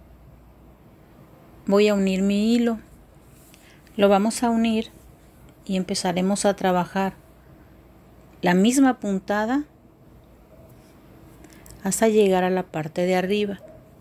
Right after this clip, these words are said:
donde hice las, las cadenas.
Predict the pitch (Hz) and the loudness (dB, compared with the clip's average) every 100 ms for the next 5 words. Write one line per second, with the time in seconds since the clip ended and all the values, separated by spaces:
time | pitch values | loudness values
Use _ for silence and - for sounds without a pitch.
0 | - - - - - - - - - 190 | -20 -20 -20 -20 -20 -20 -20 -14 -4 0
1 | 185 180 175 175 - 190 175 170 165 - | 0 2 0 -2 -4 -4 -4 -6 -10 -14
2 | - - - - 180 170 - 180 180 202 | -16 -18 -20 -8 -4 -2 0 0 2 0
3 | 190 - | -2 -8